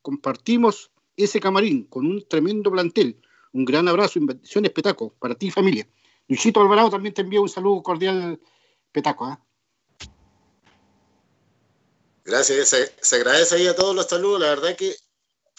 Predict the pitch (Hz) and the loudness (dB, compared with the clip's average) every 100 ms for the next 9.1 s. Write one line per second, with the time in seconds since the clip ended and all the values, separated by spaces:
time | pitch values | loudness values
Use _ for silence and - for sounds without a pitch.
0 | - 131 117 120 156 175 165 127 123 127 | -20 -16 -8 -4 -2 0 -2 -4 -8 -4
1 | 156 165 160 180 196 165 139 127 131 123 | -2 0 0 -2 -2 -4 -4 -4 -4 -4
2 | 107 - _ _ _ - 185 - 120 143 | -8 -12 _ _ _ -2 -2 -2 -2 -2
3 | - 160 151 151 139 - 135 139 127 117 | -2 -2 -2 -6 -6 -4 -2 -2 -4 -12
4 | 113 110 107 117 143 131 127 139 139 123 | -14 -12 -10 -8 0 2 4 2 0 -2
5 | 123 156 147 147 147 147 135 - - - | -2 -2 -2 0 0 -2 -8 -16 -20 -20
6 | - _ - 117 120 147 147 131 139 185 | -20 _ -12 -8 -2 0 0 0 0 -2
7 | 170 - - 160 160 147 165 160 160 143 | -2 -6 -8 -4 -2 0 0 0 -2 -4
8 | 147 135 185 196 135 123 151 165 165 151 | -6 -2 0 2 2 4 6 6 6 2